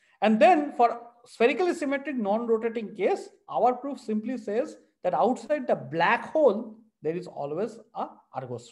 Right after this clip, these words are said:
always a light cone. So it's become a very special case for the Cunha's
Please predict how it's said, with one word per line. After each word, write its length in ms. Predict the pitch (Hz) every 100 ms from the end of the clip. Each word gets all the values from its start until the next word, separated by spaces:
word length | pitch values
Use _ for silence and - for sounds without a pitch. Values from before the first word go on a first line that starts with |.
| _ 156
always 420 | 160 165 254 208
a 60 |
light 320 | 131 120 127 -
cone. 160 | - - _ _ _ _ _
So 120 | 214
it's 120 | 175
become 280 | 185 247 269
a 100 | 185
very 220 | 180 302
special 400 | - 185 175 214
case 320 | 220 262 392
for 140 | - 170
the 220 | 294 330 _ _ 226
Cunha's 380 | 220 226 214